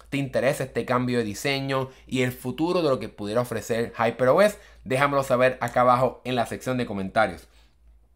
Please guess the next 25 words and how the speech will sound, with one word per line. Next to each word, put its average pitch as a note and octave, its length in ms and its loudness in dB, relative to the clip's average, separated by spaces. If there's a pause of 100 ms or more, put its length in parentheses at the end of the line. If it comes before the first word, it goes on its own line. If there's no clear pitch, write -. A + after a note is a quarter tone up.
(200)
Bueno, B2 200 0
como G#2+ 140 -4
mencioné, G#2+ 440 -6
estamos A2+ 400 -4
en G2+ 140 -4
vivo, D3+ 220 0
así B2+ 180 0
que A#2 140 -4
puedes A2 260 -6
dejar A#2 340 2 (220)
tu D3+ 120 -4
comentario C#3 540 2
para B2 200 2
que G2+ 100 -6
puedas, A2+ 380 2 (260)
eh, A2+ 60 -8
¿verdad? C3 180 4
dialogar A#2 460 2
conmigo A2+ 460 -4
aquí G#2 380 -8
en G#2+ 220 -8
vivo D#3 320 0
mientras A2+ 320 -4
estamos G#2 380 -6
haciendo G#2+ 580 -8